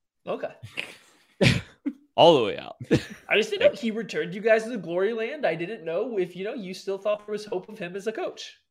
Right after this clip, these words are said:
Speaker 2: No.
Speaker 1: in the college level.
Speaker 2: I don't think there's anything redeeming about him as a person. I wouldn't wanna be led by him. So I don't know why I would want my, I wouldn't want my kid to be coached by him. So, uh, Matt K, why is the run game str-,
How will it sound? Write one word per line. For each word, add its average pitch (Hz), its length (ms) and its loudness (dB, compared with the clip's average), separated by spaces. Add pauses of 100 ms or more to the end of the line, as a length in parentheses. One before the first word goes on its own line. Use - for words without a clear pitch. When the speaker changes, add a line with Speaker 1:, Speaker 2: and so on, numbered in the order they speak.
(220)
Speaker 2:
No. 240 200 -6
Speaker 1:
in 151 160 -10 (120)
the - 40 -20
college 131 300 -4
level. 110 240 -6
Speaker 2:
I 120 120 0
don't 156 200 -6
think 151 160 -8
there's 139 240 -4
anything 131 420 -8
redeeming 120 460 -6
about 101 260 -4
him 107 140 -8
as 98 140 -8
a 92 40 -10
person. 101 400 -6
I 95 100 -2
wouldn't 95 280 -6
wanna 92 200 -8
be 87 140 -6
led 85 280 -6
by 82 180 -6
him. 87 240 -14 (500)
So 92 280 0
I 85 100 2
don't 90 180 -2
know 92 140 -2
why 82 260 2
I 85 40 2
would 85 160 -2
want 82 260 -10
my, 80 160 -8
I 87 60 0
wouldn't 98 220 0
want 98 140 -4
my 95 140 -4
kid 82 240 -10
to 82 80 -8
be 78 200 -14
coached - 340 -14
by - 100 -12
him. - 220 -20 (220)
So, - 320 -18 (800)
uh, 98 680 8
Matt 131 360 4
K, 151 320 4
why 107 280 6
is 135 140 2
the 135 120 -4
run 127 280 2
game 143 220 0
str-, - 240 -18